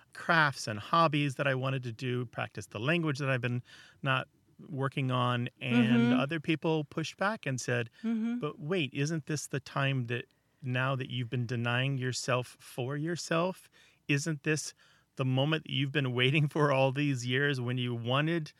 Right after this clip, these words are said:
Speaker 1: open space to, to be idle, to just enjoy being alive?" Maybe you don't replace lack of work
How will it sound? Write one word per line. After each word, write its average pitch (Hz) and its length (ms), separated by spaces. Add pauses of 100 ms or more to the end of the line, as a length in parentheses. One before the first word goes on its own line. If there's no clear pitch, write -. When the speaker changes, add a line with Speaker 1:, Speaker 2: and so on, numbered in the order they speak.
(320)
Speaker 1:
open 147 360
space 135 520
to, 123 300 (320)
to - 100
be 135 340
idle, 139 500 (520)
to 127 240 (100)
just - 380
enjoy 127 580
being 135 320
alive?" 135 720
Maybe 139 180
you 156 80
don't 156 200
replace 147 560
lack 127 340
of 131 180
work 139 320